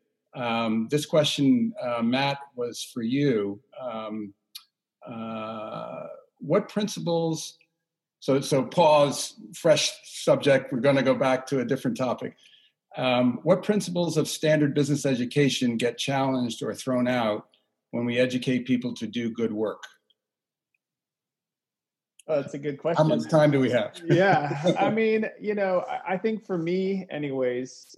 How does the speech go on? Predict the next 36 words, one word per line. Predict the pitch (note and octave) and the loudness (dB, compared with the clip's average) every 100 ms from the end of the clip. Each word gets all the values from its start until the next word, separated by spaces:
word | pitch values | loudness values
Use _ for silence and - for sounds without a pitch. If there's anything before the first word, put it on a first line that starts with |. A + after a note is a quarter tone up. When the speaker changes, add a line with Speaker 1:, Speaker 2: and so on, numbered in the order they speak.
| - | -8
Speaker 2:
um, | C#3 C3 B2 B2 B2 _ _ _ _ _ _ _ _ _ _ _ _ _ _ _ _ _ _ _ _ _ - | -4 -4 -6 -10 -14 _ _ _ _ _ _ _ _ _ _ _ _ _ _ _ _ _ _ _ _ _ -2
you | G3 | 2
know, | F3+ | 2
it's | E3+ F#3+ F3 | 4 2 0
really | F3+ F3+ G3+ F3+ | 2 4 6 6
about, | E3 D#3 C#3+ C#3 - - - _ | 6 6 4 4 -2 -14 -20 _
<sighs> | _ - | _ -16
I, | - - - - - _ - - D3 D#3+ | -14 -14 -16 -20 -20 _ -20 -16 -12 -12
I | |
kinda | F#3 G#3+ G3+ | -8 -8 -4
come | F3 | -4
back | D3+ D#3 D#3 | -2 -2 -4
to | |
the | C#3+ | -10
consciousness | C3+ C3+ D3 D3 C#3+ B2 | -8 -8 -8 -12 -12 -14
shift. | - A#2 A2+ | -8 -10 -8
It's | B2 A#2+ | -14 -10
even | C#3+ C#3 C3 | -10 -8 -6
what | A#2 | -6
Otto | A#2+ C3 B2 | -4 -4 -4
was | B2 | -6
just | B2 A#2+ | -12 -10
saying | - A2+ A#2+ | -8 -8 -8
about | A2+ A2 - | -8 -8 -8
technology | B2+ A#2 A2+ A#2+ A#2+ A2+ | -12 -10 -8 -6 -4 -6
as | G#2+ | -8
a | G2+ | -12
tool, | - B2+ G#2 | -10 -10 -8
right? | A2 A2 G2+ | -8 -8 -8
And | G#2 | -16
the | |
consciousness | - A#2+ C3 B2 G#2+ A#2 | -14 -14 -14 -16 -16 -18
behind | A#2 - A#2 A2 A2 - | -20 -16 -12 -10 -10 -10
how | A2 | -10
that's | G#2 G#2 | -10 -12
being | - A2 G#2+ | -12 -10 -10